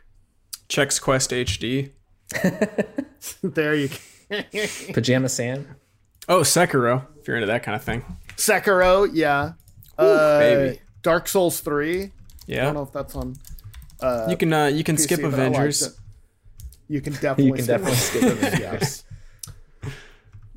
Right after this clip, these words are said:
Speaker 3: Mystic eighty-three sixty-eight asks, "With most next-gen games being playable on the older systems, why isn't Sony doing a better job shouting out the ability to play F-, P S four games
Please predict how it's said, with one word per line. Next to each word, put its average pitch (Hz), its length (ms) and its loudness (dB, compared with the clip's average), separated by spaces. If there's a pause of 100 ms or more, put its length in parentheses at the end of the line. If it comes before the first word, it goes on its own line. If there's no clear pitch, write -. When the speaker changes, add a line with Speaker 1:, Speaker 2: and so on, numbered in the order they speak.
Speaker 3:
Mystic 214 680 2
eighty-three 214 800 -2
sixty-eight 190 840 -4
asks, 143 760 -6
"With 170 180 -2
most 240 320 2
next-gen 165 720 -4
games 135 380 -6
being 127 240 -6
playable 202 460 2
on 165 180 -2
the 156 140 -4
older 160 360 -2
systems, 135 640 -8 (280)
why 190 220 2
isn't 226 300 -2
Sony 170 440 -4
doing 151 260 -4
a 135 60 -4
better 165 320 -2
job 131 380 -6
shouting 185 460 -2
out 160 160 -2
the 156 100 -4
ability 156 440 0
to 135 80 -10
play 131 260 -6
F-, - 420 -8
P 180 140 -4
S 160 180 0
four 214 280 4
games 139 480 -6